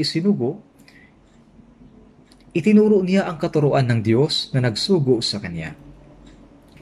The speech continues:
Bilang isang isinugo, aktibo niyang sinunod ang kalooban ng Diyos na nagsugo sa kanya.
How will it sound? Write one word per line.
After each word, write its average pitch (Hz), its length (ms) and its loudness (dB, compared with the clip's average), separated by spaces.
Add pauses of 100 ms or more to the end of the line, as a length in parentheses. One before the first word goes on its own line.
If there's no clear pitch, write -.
(240)
Bilang 113 400 2
isang 117 240 -4
isinugo, 107 720 0 (400)
aktibo 131 480 2
niyang 123 240 0
sinunod 147 480 4
ang 120 160 -2
kalooban 120 560 2
ng 202 80 4
Diyos 156 480 0
na 220 80 0
nagsugo 160 560 0
sa - 160 -6
kanya. 87 320 -10